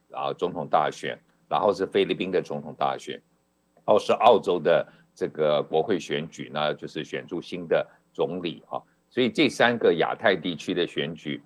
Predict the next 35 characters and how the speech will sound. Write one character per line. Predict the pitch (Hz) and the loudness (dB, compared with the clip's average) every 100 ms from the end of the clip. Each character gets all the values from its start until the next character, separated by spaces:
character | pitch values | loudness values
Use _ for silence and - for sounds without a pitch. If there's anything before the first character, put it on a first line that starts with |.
| _ _ - | _ _ -6
啊， | 76 71 69 - - | 0 2 2 0 2
大 | 110 | 2
家 | 113 | 4
如 | 113 113 | 2 4
果 | 92 - | 2 2
看 | - 107 80 | 2 2 2
新 | - - 117 | -6 -4 -2
闻 | 104 69 | -2 -2
的 | 76 | -2
话， | 82 80 64 - _ _ _ | 0 0 0 -4 _ _ _
那 | 98 85 78 | 4 6 6
会 | - 107 | 6 2
看 | - 131 95 | 0 -2 0
到 | 87 78 | 2 2
就 | 80 | 0
是 | 78 80 | -8 -6
说 | 85 85 | 2 4
在 | 82 101 82 - | 4 4 4 4
韩 | 78 98 | 0 0
国 | 98 87 | 0 0
的 | 78 | 0
选 | - 71 80 | -4 -6 -6
举， | - 78 58 - _ _ _ | -10 -10 -10 -14 _ _ _
啊， | 71 71 | -16 -14
你 | 85 | -16
几 | - 131 | -8 -6
乎 | 131 139 | -4 -4
看 | - 131 87 | -4 -4 -2
不 | 90 | 2
到 | 104 82 - - _ | 6 6 4 -6 _
有 | 87 76 | -2 0
任 | 101 98 | 2 0
何 | - 80 | 2 0
相 | - 110 98 | 2 0 0
关， | 95 98 90 | 2 4 4